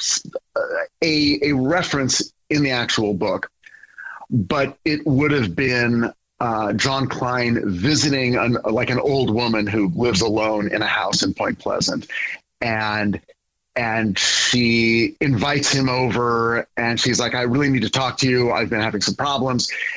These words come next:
And he's like, "Sure." And she's like, "Oh, please come in." And she's very polite and, "Come, please sit down. Would you like some tea?" You know, and she's got her, her house is set up really nice and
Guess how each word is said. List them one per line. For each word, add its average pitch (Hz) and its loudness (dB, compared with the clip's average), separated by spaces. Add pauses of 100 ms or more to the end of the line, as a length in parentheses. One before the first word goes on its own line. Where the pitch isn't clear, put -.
(120)
And 127 2
he's 123 2
like, 127 0
"Sure." 156 0 (220)
And 110 0
she's 131 2
like, 131 -2
"Oh, 196 2
please 226 0
come 180 2
in." 180 2
And 156 2
she's 123 0
very 160 0
polite 139 0
and, 131 -2
"Come, 160 0 (180)
please 214 2
sit 175 0
down. 151 2
Would 127 0
you 131 4
like 160 2
some 151 2
tea?" 143 2 (300)
You 135 2
know, 135 0 (160)
and 135 2
she's 131 2
got 131 0
her, 120 0
her 123 0 (360)
house 185 2
is 131 2
set 147 2
up 135 -2
really 143 2
nice 120 2
and 107 -2